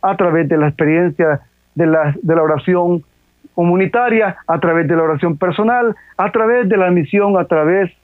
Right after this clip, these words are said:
de la evangelización. Que Dios sea siempre entonces, hermanos, que nos ayude a hablar su idioma con alegría, con María, con los ángeles, con los santos, en todo tiempo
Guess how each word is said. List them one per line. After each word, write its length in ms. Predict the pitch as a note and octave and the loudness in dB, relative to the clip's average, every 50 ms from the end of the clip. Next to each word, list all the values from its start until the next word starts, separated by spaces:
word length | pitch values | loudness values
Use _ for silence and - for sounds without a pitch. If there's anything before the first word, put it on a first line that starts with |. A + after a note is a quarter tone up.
| _ _ _ _ _ _ - | _ _ _ _ _ _ -4
de 140 | - D3 D#3 | -2 0 2
la 140 | D#3 D#3+ F3 | 2 0 0
evangelización. 1000 | E3+ E3+ E3+ D#3 - D#3 D3 C#3 C#3+ C3 C#3+ C#3 A#2+ - C#3 B2 A2+ A2+ A2+ - _ _ _ _ _ _ _ _ _ _ _ - | 0 0 -2 -2 -2 0 0 0 0 0 -2 -4 -4 -4 -4 -4 -4 -4 -6 -10 _ _ _ _ _ _ _ _ _ _ _ -2
Que 120 | F3+ F3+ E3 | -2 0 2
Dios 260 | G3 A#3 A#3+ A3+ - | 2 0 0 0 0
sea 240 | - A3 G#3+ G#3 F#3+ | 0 0 0 0 0
siempre 380 | - - F#3 E3 C#3 - D#3 D#3 | 0 0 0 0 0 0 0 0
entonces, 440 | D#3+ C#3 - F3 E3 D3+ E3 D3 | 0 0 0 0 0 0 -2 -2
hermanos, 520 | - D3 C3+ D#3 F#3 A3 A#3 A#3+ A#3+ A3 _ _ - - _ - | 0 0 0 0 0 0 0 -2 -2 -4 _ _ -20 -20 _ -4
que 100 | - F#3+ | -2 -2
nos 160 | F#3+ F#3+ D#3+ | 0 0 0
ayude 440 | F#3 F#3 E3+ A3 B3+ C4+ A#3 A#3+ A3 | 0 0 0 0 0 2 2 2 0
a 100 | G#3 F#3 | 0 0
hablar 420 | E3+ D#3 G#3 A#3 B3+ B3+ A#3 G3 - | 0 0 0 0 0 0 -2 -4 -2
su 120 | - F#3 | 0 0
idioma 520 | F#3+ F3 A#3 C4+ C#4 C#4 C4+ C#4 C4+ C#4 - _ _ _ _ _ _ _ _ _ _ _ _ _ _ - | 2 2 2 2 2 2 0 0 -2 -4 -8 _ _ _ _ _ _ _ _ _ _ _ _ _ _ -4
con 220 | - F#3 G3 G3+ | -2 0 0 2
alegría, 640 | A3+ B3 A#3+ A#3+ C#4 E4 E4+ D#4 B3+ E3+ C3 A2 - _ _ _ _ _ _ _ | 0 0 0 2 2 2 2 2 0 0 -2 -4 -10 _ _ _ _ _ _ _
con 220 | - - C4+ C4+ C4+ | -2 -2 0 2 2
María, 520 | C#4 C4+ C#4+ D#4 D#4 C#4+ A#3+ F3+ C#3 D3 - | 2 2 2 2 2 2 2 2 0 -2 -2
con 180 | - B3 C4+ | 0 0 2
los 160 | C#4 C4+ C4+ D4 | 2 0 0 0
ángeles, 520 | D#4 E4 D#4+ D4 A3 B3 A#3 A3 F#3+ - | 0 0 2 2 2 2 0 0 0 0
con 160 | - A3 G#3+ | -2 0 0
los 120 | G#3 G3+ F#3+ | 0 0 0
santos, 460 | B3+ D4+ D#4+ D#4+ C4 - D#4 D4+ - - - - - - - | 0 0 0 0 0 0 -2 -2 -4 -6 -12 -16 -12 -6 -2
en 240 | A#3 G#3+ G3 G3 F3+ | 0 0 0 0 0
todo 240 | B3 A3 A3+ G#3 | 0 0 0 0
tiempo 480 | F3+ C4+ C#4 C#4+ C4 B3+ - A#3+ G#3+ | 0 0 0 2 0 0 0 -2 -2